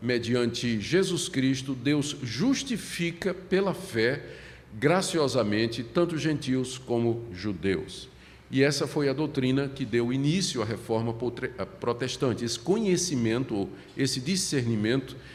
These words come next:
da maneira como Deus justifica o pecador foi o que motivou Lutero, em primeiro lugar, a provocar aquela discussão com os doutores da Igreja Católica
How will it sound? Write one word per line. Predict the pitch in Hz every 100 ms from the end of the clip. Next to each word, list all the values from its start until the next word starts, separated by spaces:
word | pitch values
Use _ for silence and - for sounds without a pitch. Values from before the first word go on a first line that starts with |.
| - -
da | 110 127
maneira | 131 131 175
como | 175 131 110
Deus | 107 120 131 123 - - - -
justifica | 107 120 127 - 160 151
o |
pecador | 117 117 113 92 104 135 131 - - - -
foi | - 135 131 135
o | 131
que | - 131
motivou | 135 131 117 95 117 127 127
Lutero, | 117 117 117 113 110 117 120 -
em | 113
primeiro | 117 107 127 127
lugar, | 104 107 110 117 - - - - - -
a | 107 107 113 120 117 - - - - - - - - -
provocar | 170 180 160 - 131 135
aquela | 127 131 131
discussão | 120 - 180 - - 156 170
com | 156 143
os | 110
doutores | 127 - 127 120 101
da | 110
Igreja | 110 120 117
Católica | 107 - 107 110 113 120 120